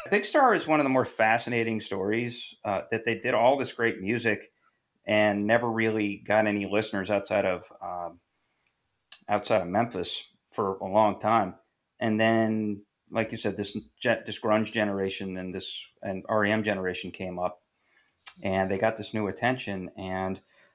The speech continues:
uh, most people, in-, including me, uh, either got their introduction to or still know Big Star from On the Street, uh, <laughs> Cheap Trick's cover of that, which was That seventies Show's, uh,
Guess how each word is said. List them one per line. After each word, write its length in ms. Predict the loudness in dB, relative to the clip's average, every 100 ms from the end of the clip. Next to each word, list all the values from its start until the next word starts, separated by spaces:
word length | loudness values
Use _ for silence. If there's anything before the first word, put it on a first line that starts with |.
| _ -2
uh, 180 | 2 2 2
most 400 | 2 2 0 -6
people, 560 | -6 -2 0 0 -4 _ _ _ _ -10
in-, 240 | -8 -10 -16 _ _
including 520 | -6 -2 2 2 2 2
me, 400 | 2 2 -2 _ _ _ 0
uh, 400 | 6 8 8 6 -4 _ -2
either 260 | 2 2
got 200 | 2 2
their 120 | 2 -4
introduction 720 | -4 2 2 2 -2 -6 -6
to 380 | -4 0 0 0 -2
or 200 | 0 0
still 500 | 0 0 4 4 2
know 460 | 0 2 4 2 0
Big 160 | -2 -2
Star 440 | 0 4 4 2 -6 -2
from 440 | 2 4 2 -2 2
On 240 | 4 2
the 60 | 0
Street, 500 | -4 0 0 -2 -8 _ _ _ _ _ _ _
uh, 300 | 4 4 4 0
<laughs> 100 | -6
Cheap 260 | 0 0 2
Trick's 300 | 2 2 2
cover 340 | 4 4 2
of 160 | 0 2
that, 300 | 2 2 0
which 220 | -6 -4
was 260 | -4 -2
That 240 | 2 2 2
seventies 460 | 0 2 0 -4
Show's, 500 | -4 -2 -2 -2 -6
uh, 120 | -6